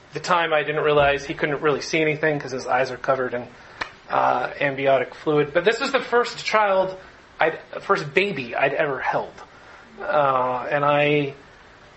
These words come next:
then another push came, and that moment of what I thought was connection, um, was met with tons of cries 'cause now he was outside and he was cold and he was, he was crying. And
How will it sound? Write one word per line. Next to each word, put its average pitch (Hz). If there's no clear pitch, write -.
then 151
another 147
push 156
came, 160
and 151
that 143
moment 156
of 127
what 135
I 139
thought 143
was 135
connection, 147
um, 135
was 131
met 143
with 139
tons 143
of 123
cries 139
'cause 135
now 131
he 131
was 127
outside 127
and -
he 120
was -
cold 127
and 120
he 107
was, -
he 135
was -
crying. 135
And 113